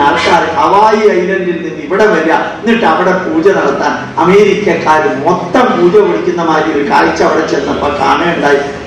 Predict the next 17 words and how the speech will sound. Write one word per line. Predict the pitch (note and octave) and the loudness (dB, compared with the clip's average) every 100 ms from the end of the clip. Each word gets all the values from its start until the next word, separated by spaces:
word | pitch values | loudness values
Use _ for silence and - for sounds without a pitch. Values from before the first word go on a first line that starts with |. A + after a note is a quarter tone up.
| - | 0
ഇവിടുത്തെ | G#3+ G#3 F3+ E3 | 2 2 0 0
ജ്യോതിഷം | D#3+ G3 A3+ G3+ F3+ | 2 4 4 2 2
പഠിക്കാൻ | D#3 C#3 - B2+ C#3 | 0 -2 -2 -2 -2
ഇങ്ങോട്ട് | C#3+ D#3 D#3 D#3 | -2 -4 -2 2
വരിക, | C#3+ D3 - - - | 2 2 -2 -8 -2
നമ്മുടെ | F3+ F#3+ F#3+ - | 0 2 2 2
വാസ്തു | C#3+ E3 F#3+ - - A#3 - - | 2 2 0 -2 2 2 0 -4
പഠിക്കാൻ | D#3 - - - - | -4 -2 0 0 0
ഫെയർഫീൽഡില്, | E3 F#3 G#3 G#3 G3 F3+ F3 E3 - - - - - F3+ | 2 4 4 2 2 2 2 2 0 -4 -8 -12 -2 4
അയോവ | G#3 A3 A3+ A3+ - | 4 4 4 2 0
സ്റ്റേറ്റില് | - G3 F3+ F#3 G#3 G3 - - F#3 | 0 0 0 0 0 0 0 -6 -2
ഒരു | F3 | 0
അഞ്ചാറ് | D#3+ F3+ F#3 F#3+ F#3+ - - | 2 2 2 2 0 -2 -2
ദിവസം | E3 E3+ F#3 | 0 2 2
അവിടെ | E3+ E3+ | 2 2
ഉണ്ടായിരുന്നു | D#3 D#3+ F#3 F3+ - - | 0 2 2 2 -2 -6
പണ്ട് | - | -4